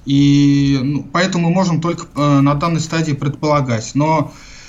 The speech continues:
э, забегая вперед, э, я лично предполагаю, что это прежде всего признательные показания, которые были получены,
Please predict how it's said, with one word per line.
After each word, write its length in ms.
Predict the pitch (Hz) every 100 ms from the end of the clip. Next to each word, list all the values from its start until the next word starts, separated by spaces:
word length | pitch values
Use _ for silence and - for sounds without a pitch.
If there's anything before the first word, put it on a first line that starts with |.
| - -
э, 160 | 135 135
забегая 440 | 143 170 175 180
вперед, 520 | 165 - 185 214 208 143
э, 300 | 131 123 117
я 220 | 127 160
лично 300 | 147 135 135
предполагаю, 600 | 127 127 147 151 156 143
что 200 | 120 -
это 180 | 131 135
прежде 360 | 127 160 147 139
всего 340 | - 143 131
признательные 580 | 127 147 170 190 196 185
показания, 580 | - 180 175 180 170 165
которые 360 | 160 160 156
были 260 | 151 160 151
получены, 800 | - 151 151 143 - 139 131